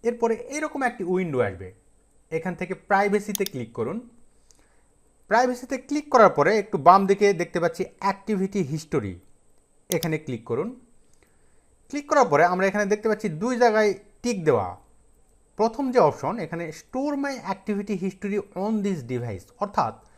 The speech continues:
আমার যাবতীয় কার্যক্রম এই কম্পিউটারে স্টোরেজ হচ্ছে, সংরক্ষণ করা হচ্ছে। দ্বিতীয় যে অপশন আমরা একটু দেখি, "Send my activity history to Microsoft", অর্থাৎ আমার যাবতীয় কার্যক্রম Microsoft-এ প্রেরণ করা হচ্ছে।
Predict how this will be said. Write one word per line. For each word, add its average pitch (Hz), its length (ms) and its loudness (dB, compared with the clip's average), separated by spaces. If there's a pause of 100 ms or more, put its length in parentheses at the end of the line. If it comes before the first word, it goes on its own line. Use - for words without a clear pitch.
(500)
আমার 151 280 -2
যাবতীয় 269 460 2
কার্যক্রম 185 480 2
এই 185 160 -2
কম্পিউটারে 233 640 0
স্টোরেজ 196 420 2
হচ্ছে, 101 340 -10 (220)
সংরক্ষণ 196 480 -2
করা - 180 -2
হচ্ছে। 98 340 -12 (320)
দ্বিতীয় 277 340 -2
যে 262 80 4
অপশন 220 280 6
আমরা 170 160 2
একটু 151 160 -2
দেখি, 120 400 -6 (580)
"Send 247 240 0
my 247 200 -2
activity 180 720 -4
history 185 260 -4 (120)
to 180 120 0
Microsoft", 135 840 -2 (260)
অর্থাৎ 214 300 6 (340)
আমার 156 260 0
যাবতীয় 240 680 6
কার্যক্রম 175 760 2
Microsoft-এ 143 680 -4
প্রেরণ 170 500 -6
করা 135 240 2
হচ্ছে। 98 400 -12